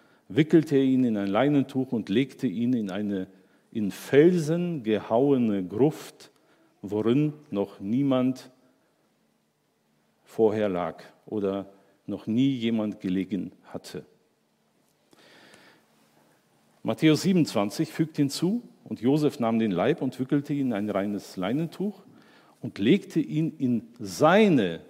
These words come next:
neue Gruft.“ Daraus entnehme ich, Josef hat für sich vorgesorgt,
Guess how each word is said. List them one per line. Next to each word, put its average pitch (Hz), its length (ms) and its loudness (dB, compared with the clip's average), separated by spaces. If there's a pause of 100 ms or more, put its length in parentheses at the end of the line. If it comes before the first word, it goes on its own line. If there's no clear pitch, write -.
(180)
neue 104 440 2 (220)
Gruft.“ - 500 -8 (1600)
Daraus 131 380 6
entnehme 156 440 2
ich, - 320 -4
Josef 165 580 4
hat 127 120 -2
für - 160 -6
sich 127 220 -2
vorgesorgt, 185 800 2